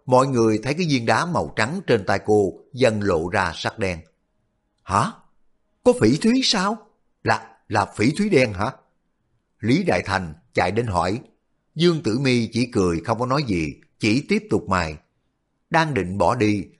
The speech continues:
nhưng mà khi nghe Lý Đại Thành hỏi, Cao Hữu Tài quay lại. Thấy viên đá Dương Tử Mi vừa mua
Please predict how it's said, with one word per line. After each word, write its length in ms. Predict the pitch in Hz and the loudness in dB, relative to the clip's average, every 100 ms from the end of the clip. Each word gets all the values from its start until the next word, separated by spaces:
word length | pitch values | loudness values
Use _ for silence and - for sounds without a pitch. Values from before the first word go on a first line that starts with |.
| _ | _
nhưng 160 | 185 151 | -2 0
mà 60 | |
khi 160 | - 120 | -2 -2
nghe 280 | 120 110 104 | 0 0 2
Lý 200 | 120 185 | 0 2
Đại 160 | 85 80 | 0 0
Thành 180 | 92 | -4
hỏi, 320 | 82 90 104 143 - _ _ _ _ | 0 0 0 -4 -12 _ _ _ _
Cao 220 | 190 175 | 0 2
Hữu 220 | 123 113 160 | 2 0 2
Tài 240 | 104 95 90 | 0 0 0
quay 160 | 117 | 0
lại. 260 | 95 85 82 87 _ _ _ _ _ | 0 -2 -4 -10 _ _ _ _ _
Thấy 280 | 117 127 170 | -2 0 2
viên 200 | 139 101 | 0 2
đá 360 | 101 104 143 214 - | 0 0 -2 -8 -10
Dương 240 | 147 147 120 | 2 2 2
Tử 160 | - 104 | -4 -2
Mi 300 | 127 117 95 | 2 0 2
vừa 180 | 117 110 | 4 4
mua 240 | 113 151 | 4 2